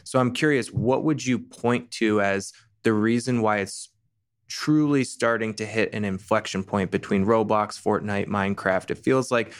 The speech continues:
something in the past few years, people are beginning to really start to adopt these platforms faster than they ever have before. Or maybe it's just there's more people and these platforms reach a larger audience. Or is there some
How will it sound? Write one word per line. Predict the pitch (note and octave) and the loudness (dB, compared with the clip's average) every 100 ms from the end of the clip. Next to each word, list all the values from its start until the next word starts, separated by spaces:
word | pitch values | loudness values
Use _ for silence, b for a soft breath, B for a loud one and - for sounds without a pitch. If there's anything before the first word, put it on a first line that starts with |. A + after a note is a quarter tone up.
| B | B
something | - - C#3+ D3+ D#3 | -6 -2 0 2 2
in | C3+ | 2
the | A#2 | 0
past | - A#2 A2+ A2 - - | -2 -2 0 -2 -6 -18
few | - B2 A#2 | -6 0 0
years, | G#2 A2 A2 G#2 F#2+ G2 - b b b _ | 0 0 2 2 0 -4 -8 b b b _
people | B2+ A#2+ | 0 2
are | A#2+ G#2+ | 2 0
beginning | G#2 - A#2+ A2+ | -2 0 0 0
to | A2 G2 - _ | -4 -12 -16 _
really | C3+ C#3 D3 C3+ | 0 2 4 2
start | A#2+ - A2+ A2 | 0 -2 -2 -2
to | A2 | -4
adopt | F2+ G2+ G#2 - | -2 -2 -2 -2
these | G2+ | -6
platforms | - G2+ G2 - C3 C#3 C#3 - B _ | -4 -2 -2 -2 0 0 -2 -6 B _
faster | - A2+ A2 A#2+ | -2 -2 0 0
than | A2 G#2+ | 0 2
they | G2+ | 2
ever | G2+ G2 G2 | 2 0 -2
have | - - F#2 F#2 - - | -2 -2 0 0 -4 -10
before. | G2 - A2+ G2+ F#2+ | -12 -2 2 4 2
Or | |
maybe | A2+ B2 A2+ | 2 2 0
it's | G#2+ | -2
just | - - | -6 -2
there's | G#2 G2+ | -2 -2
more | A2+ | -2
people | G#2 A2 G#2+ G#2 G2+ G2+ B B _ | 0 -2 0 0 0 -2 B B _
and | - G#2+ | -2 0
these | G#2 | 0
platforms | G#2 G#2 G2 G#2 G2+ G2 | 0 -2 0 0 0 0
reach | G#2 G2 F#2+ | -2 -2 0
a | |
larger | G2 G2 F#2 F2 | 0 0 0 0
audience. | G2 F#2+ F2 G#2+ | 0 -2 -4 -2
Or | |
is | G#2+ A2 | -2 0
there | A#2+ | -2
some | - A2 | -2 -2